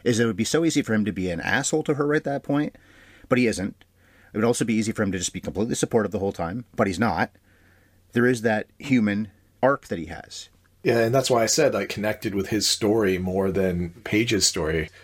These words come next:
Speaker 2: I don't know if there's a better way for the movie to convey this, to be honest with you. I don't have any grand thoughts about how they could have improved it.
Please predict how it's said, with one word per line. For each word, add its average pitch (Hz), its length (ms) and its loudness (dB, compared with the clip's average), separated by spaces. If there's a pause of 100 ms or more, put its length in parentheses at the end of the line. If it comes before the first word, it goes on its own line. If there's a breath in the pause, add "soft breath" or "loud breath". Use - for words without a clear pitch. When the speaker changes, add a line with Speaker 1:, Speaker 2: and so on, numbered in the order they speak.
(520 loud breath)
Speaker 2:
I 135 80 2
don't 165 100 4
know 143 120 4
if - 60 -4
there's 110 180 -2
a 92 40 -4
better 107 400 0
way 101 220 2
for 110 80 -4
the 95 80 -2
movie 101 200 0
to 104 80 -6
convey 92 420 -2
this, 104 200 -2
to - 80 -10
be 95 60 0
honest 98 240 0
with 110 80 -2
you. 110 100 2
I 95 60 2
don't 110 160 2
have 98 100 2
any 101 160 0
grand 98 500 0
thoughts 98 360 0
about 101 180 2
how 101 80 -2
they 101 140 2
could 98 180 -2
have 98 140 0
improved 98 440 -4
it. 110 200 2